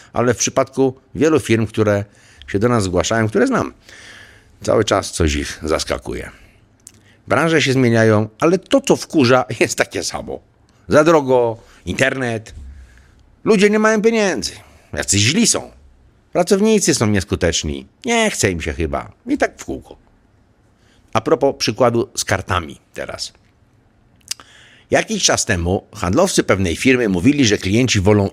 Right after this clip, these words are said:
niemieckie produkty, bo to niemieckie, to dobre. A my mamy chińskie i to wcale nie dużo taniej.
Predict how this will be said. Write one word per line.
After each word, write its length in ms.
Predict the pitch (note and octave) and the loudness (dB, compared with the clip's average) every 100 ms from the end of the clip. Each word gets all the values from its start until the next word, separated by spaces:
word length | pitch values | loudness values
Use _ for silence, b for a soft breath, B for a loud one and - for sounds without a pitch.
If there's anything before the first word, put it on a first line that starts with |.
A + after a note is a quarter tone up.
| B2 | 0
niemieckie 580 | D#3 F#3 F3 D3 - | 2 4 2 0 -2
produkty, 460 | A2+ F#2+ D2+ - - _ | -2 -4 -8 -12 -20 _
bo 120 | E2+ | -4
to 100 | E2+ | -2
niemieckie, 560 | F#2+ F2+ B2 - - - - _ _ - | -2 -2 -2 -4 -6 -12 -20 _ _ -8
to 100 | E2+ | -2
dobre. 300 | A3 - - _ _ B B B B B B B - | 0 -2 -12 _ _ B B B B B B B 0
A 80 | F#3 | 2
my 120 | C#4+ | 4
mamy 340 | B3+ G3+ F3+ | 4 2 0
chińskie 500 | - A#2+ F#2+ - - - | -2 -2 -2 -4 -10 -4
i 100 | A#2+ | 0
to 220 | D3 D3 | 2 2
wcale 400 | - E3 E3 E3 | 0 -2 2 2
nie 200 | F3 G#2 | 2 2
dużo 260 | A2+ G#2 F#2 | 2 0 0
taniej. 440 | F2 E2+ C2+ - | -2 -4 -8 -16